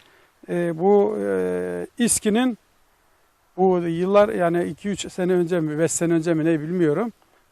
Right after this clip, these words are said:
Burada, e, su hattını geçirirken orada şeyi kapat-, yani Sakarya'yı doldurması neticesinde heyelan oluştu. Onun neticesinde burasında işte böyle aldı gitti. Yani ha işte görüyoruz, ha işte, buyur.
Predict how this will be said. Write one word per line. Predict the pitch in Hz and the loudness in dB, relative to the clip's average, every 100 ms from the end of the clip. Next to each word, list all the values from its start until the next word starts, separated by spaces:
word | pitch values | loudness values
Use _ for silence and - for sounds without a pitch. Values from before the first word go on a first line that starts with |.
| _ | _
Burada, | 175 175 190 190 185 | -4 2 4 4 0
e, | 175 170 | -2 -4
su | - 214 175 | -4 0 2
hattını | 180 - 190 | 2 0 -2
geçirirken | 175 180 - 220 165 196 233 - _ _ | 0 -2 -2 -2 2 2 0 -4 _ _
orada | 180 180 185 180 156 | -6 -4 0 -2 -2
şeyi | - 185 185 | -4 -4 -2
kapat-, | - 165 190 170 | 0 2 2 4
yani | 165 160 | 0 0
Sakarya'yı | - 175 180 180 175 | 0 2 2 2 0
doldurması | 160 180 180 185 170 156 | 0 0 2 2 2 2
neticesinde | 180 - 165 156 - 151 190 247 - _ _ _ _ - | 0 0 -2 -2 0 0 2 2 -2 _ _ _ _ 2
heyelan | 185 202 208 | 6 6 6
oluştu. | 170 151 131 233 | 6 4 0 0
Onun | 220 208 208 196 | 2 2 0 0
neticesinde | 185 180 175 147 190 220 | -2 -2 -4 -2 -2 -2
burasında | 196 185 180 180 185 | 0 0 0 -2 -4
işte | - 190 | -4 -4
böyle | 175 190 | -4 0
aldı | 208 185 202 | 0 0 -4
gitti. | 190 - 147 - _ _ - - | -8 -12 -16 -16 _ _ -20 -20
Yani | 269 311 | -18 -16
ha | 311 | -16
işte | - - 190 | -16 -18 -18
görüyoruz, | - 220 151 | -16 -16 -16
ha | 466 180 | -18 -20
işte, | - - - | -20 -20 -20
buyur. | 466 | -20